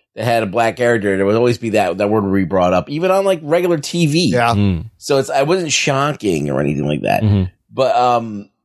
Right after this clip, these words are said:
Speaker 1: I was like, "Oh, now in today's context, I'm like, oh, this is, you know, you can't have Nick Nolte saying this thing, you know, whatever."
Speaker 3: He calls him
Speaker 1: But
Speaker 3: watermelon throughout the entire movie.
Speaker 1: <laughs> Yeah.
Speaker 2: Oh, that's
Speaker 1: Um,
Speaker 2: right.
Speaker 1: They,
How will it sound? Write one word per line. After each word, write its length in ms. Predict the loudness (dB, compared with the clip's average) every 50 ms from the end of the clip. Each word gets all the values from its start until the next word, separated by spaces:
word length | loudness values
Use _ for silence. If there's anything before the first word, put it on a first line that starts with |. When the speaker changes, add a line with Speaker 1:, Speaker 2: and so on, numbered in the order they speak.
| _ _ -2
Speaker 1:
I 120 | 0 2
was 120 | 2 2 0
like, 120 | 0 0
"Oh, 160 | 0 0 0
now 380 | 0 0 0 0 0 2 0 0
in 100 | -2 -2
today's 320 | -2 0 0 2 0 0
context, 520 | -2 -2 -2 -2 0 0 0 -2 -2 -2 -2
I'm 60 | -2
like, 160 | -2 -2 0
oh, 280 | 0 0 2 2 0 -2
this 240 | -4 -4 -4 -2 0
is, 340 | 0 0 0 -2 -4 -8 _ _ _
you 160 | -2 0 0 2
know, 40 |
you 200 | 2 0 0 -2
can't 200 | -2 -2 0 2
have 140 | 2 0 0
Nick 140 | -2 -4 -4
Nolte 340 | -2 -2 0 0 0 -2 -2
saying 340 | 0 0 0 0 0 -2 -4
this 200 | -4 -4 -4 -4
thing, 180 | -2 -2 -2 0
you 80 | 0
know, 100 | 0 2 0
whatever." 280 | 0 0 -2 -4 -6 -12
Speaker 3:
He 80 | -8 -2
calls 240 | 0 0 0 0
him 40 | 0
Speaker 1:
But 160 | 0 2 2
Speaker 3:
watermelon 480 | 2 2 0 0 -2 -2 -2 -2 -2 -2
throughout 220 | 0 0 0 0
the 80 | 0 -2
entire 260 | -4 -2 0 0 0
movie. 320 | 0 0 -2 -2 0 0 0 0 -2 -4 -8 -6 _
Speaker 1:
<laughs> 200 | -2 -2 -2 -2 -2
Yeah. 360 | -2 -2 -2 -4 -8 -12 -14 -14 -18 -20 -20 -20 _ _ _ _ -6 -2
Speaker 2:
Oh, 120 | -2 -2 -2
that's 300 | 0 -2 0 2 2 2
Speaker 1:
Um, 100 | 2 2
Speaker 2:
right. 200 | 2 0 0 -4 -6 -10 -14 _ _ _ _ _ _ _ _ _ _ _ _ _ _ _ _ _ _ _ _ _ _ _ _ _ _ _ _ -6
Speaker 1:
They, 380 | -2 0 2 2 0 0 -4